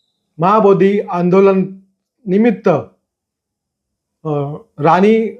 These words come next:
राणीचा बाग ते छत्रपती शिवाजी टर्मिनल म्हणजेच विटी एक येथे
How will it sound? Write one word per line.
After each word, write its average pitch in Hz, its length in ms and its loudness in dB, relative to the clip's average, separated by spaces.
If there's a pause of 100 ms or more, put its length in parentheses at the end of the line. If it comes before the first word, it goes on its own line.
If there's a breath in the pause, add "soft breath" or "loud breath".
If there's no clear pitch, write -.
(120)
राणीचा 214 400 0
बाग 185 220 2
ते 185 580 -2 (540)
छत्रपती 208 800 -2 (280)
शिवाजी 185 440 2
टर्मिनल 185 520 0
म्हणजेच 190 460 0
विटी 175 580 -4 (600)
एक 196 240 0
येथे 214 720 0